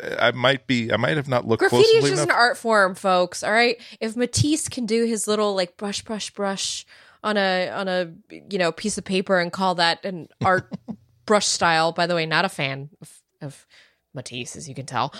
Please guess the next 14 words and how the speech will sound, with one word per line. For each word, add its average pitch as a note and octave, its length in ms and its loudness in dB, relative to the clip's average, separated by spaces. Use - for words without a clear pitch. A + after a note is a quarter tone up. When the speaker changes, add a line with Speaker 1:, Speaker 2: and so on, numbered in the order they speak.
Speaker 2:
uh, F#3 260 6
then A#3+ 200 4
somebody E4+ 460 4
doing D4+ 260 0
graffiti, C#4 760 0
it, A#3+ 140 2
you B3+ 140 0
know, B3+ 200 4
it's B3 360 2
just B3+ 200 -2
an C#4 60 -2
art C#4+ 220 -2
style. - 400 -4
So, F3 680 0